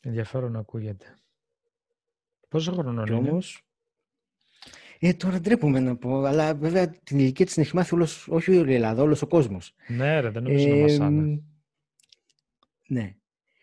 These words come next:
Speaker 2: Ε, δεν μιλάει, δεν ξέρω γιατί να μιλήσουμε για την
Speaker 1: Ωραία.
Speaker 2: ηλικία μιας κυρίας. Άμα
Speaker 1: Εντάξει.
Speaker 2: θέλει, θα μας την πει. Έτσι λέει το, έτσι λέει το βιβλίο.
Speaker 1: Το βιβλίο.
Speaker 2: Ε, έτσι λέω κι
Speaker 1: Οκ.
Speaker 2: εγώ. <laughs>
Speaker 1: Ήθελα να πω,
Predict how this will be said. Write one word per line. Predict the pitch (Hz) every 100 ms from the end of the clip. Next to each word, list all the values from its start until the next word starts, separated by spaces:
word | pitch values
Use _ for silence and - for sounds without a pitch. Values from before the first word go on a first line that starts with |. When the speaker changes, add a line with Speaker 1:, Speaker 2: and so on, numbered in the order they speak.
| _ _ 160
Speaker 2:
Ε, | 165 165 170 175
δεν | 269
μιλάει, | 262 139
δεν | 220
ξέρω | 262 156
γιατί | 202 285
να | 202
μιλήσουμε | 143 123 127
για | 120
την | 113
Speaker 1:
Ωραία. | 123
Speaker 2:
ηλικία | 117 120
μιας | 113 -
κυρίας. | 117 110 113
Άμα | 131
Speaker 1:
Εντάξει. | 127 165
Speaker 2:
θέλει, | 208
θα | 196
μας | 165
την | 147
πει. | 117 - _ -
Έτσι | 214 - 160
λέει | 151
το, | 139 135
έτσι | 139 -
λέει | 151
το | 139
βιβλίο. | 123 117 156 254 269 - _ _ _
Speaker 1:
Το | 123
βιβλίο. | 117 175 151 135 180
Speaker 2:
Ε, | 185 185 -
έτσι | 175 165
λέω | 156
κι | 147
Speaker 1:
Οκ. | 113
Speaker 2:
εγώ. | 113 107 _ _ _ _
<laughs> | - - 185 156 - 185 147 - 160 135 - 139 - _ _ -
Speaker 1:
Ήθελα | 143 147 160 143
να | 123 107
πω, | 110 113 127 143